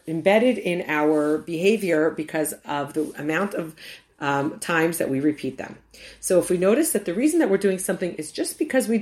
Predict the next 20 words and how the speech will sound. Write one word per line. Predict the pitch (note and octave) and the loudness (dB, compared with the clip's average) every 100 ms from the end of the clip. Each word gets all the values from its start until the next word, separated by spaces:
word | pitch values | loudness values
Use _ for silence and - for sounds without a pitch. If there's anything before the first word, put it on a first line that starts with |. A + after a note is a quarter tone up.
| E4 | 4
do | - | 2
it, | - - - | -2 -12 -10
'cause | - G3+ | 0 0
at, | - - | 0 2
at | E3 F3+ | 4 6
one | D4+ - | 4 2
point | F#3+ - | -2 -2
we | F3 | -4
started | - C3+ A2+ A#2 G3+ | -2 -2 -2 -2 -2
and | - F3+ | 0 0
eventually | F3+ A3+ D#4+ - D#3 E3+ G3+ F#3 | 4 4 2 0 2 2 0 -4
we | F#3 | -2
just | F#3 - - - _ | 0 0 -2 -12 _
go | D#3+ G3 | 4 6
to | C4 C#3+ | 6 4
it. | - | 0
It's | D#3+ - | -6 -4
just | G3+ | -2
our | G#3+ | -2
go-to | F#3+ E3+ F3+ F#3 F#3 E3 D#3+ | 2 2 2 0 0 2 2